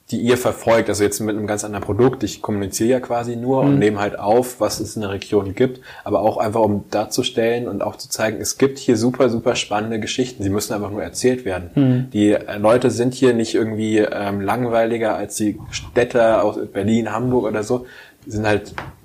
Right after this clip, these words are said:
Speaker 1: haben eine andere Wertekultur,
Speaker 2: Mhm.
Speaker 1: irgendwie andere, ähm, ja, Rituale, aber trotzdem sind die super spannend und hier passiert richtig, ri-, passieren richtig tolle Sachen
Speaker 2: Mhm.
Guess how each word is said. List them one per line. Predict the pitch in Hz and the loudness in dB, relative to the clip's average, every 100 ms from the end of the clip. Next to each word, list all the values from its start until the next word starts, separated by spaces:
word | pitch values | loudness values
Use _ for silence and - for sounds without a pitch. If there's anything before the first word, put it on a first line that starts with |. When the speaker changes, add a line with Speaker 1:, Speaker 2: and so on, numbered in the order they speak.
| - _ _ | -20 _ _
Speaker 1:
haben | 104 101 | -6 -4
eine | 104 | -4
andere | 104 101 95 | 0 2 2
Wertekultur, | 107 - 135 123 143 160 | 0 -2 -2 2 2 4
Speaker 2:
Mhm. | 143 139 139 - - - - | 4 4 2 -6 -16 -20 -12
Speaker 1:
irgendwie | 110 104 - | -6 -4 -2
andere, | 104 107 104 101 104 101 | -2 0 2 2 2 -2
ähm, | 98 98 95 _ _ - - - _ _ - - _ _ - - | -4 -6 -10 _ _ -20 -20 -20 _ _ -16 -16 _ _ -12 -8
ja, | - 110 110 | -4 -2 -2
Rituale, | - - 98 110 135 160 - _ - - - | -2 0 4 4 4 0 -8 _ -20 -20 -10
aber | 107 104 - - _ - | -2 0 0 -6 _ -2
trotzdem | 120 120 139 117 | 0 0 -2 -2
sind | 110 | -2
die | 110 | -2
super | 135 127 117 | -2 0 0
spannend | - 107 120 107 | 2 0 2 -2
und | |
hier | 107 117 | -4 -6
passiert | 113 - 131 123 - _ - | -6 2 2 2 -6 _ -8
richtig, | - 120 - _ 127 | -6 -6 -10 _ -10
ri-, | 117 95 | -8 -6
passieren | 110 101 123 110 | -4 -4 -2 -2
richtig | - - | -2 -4
tolle | 113 101 | 0 2
Sachen | 110 113 | 2 4
Speaker 2:
Mhm. | 143 | 4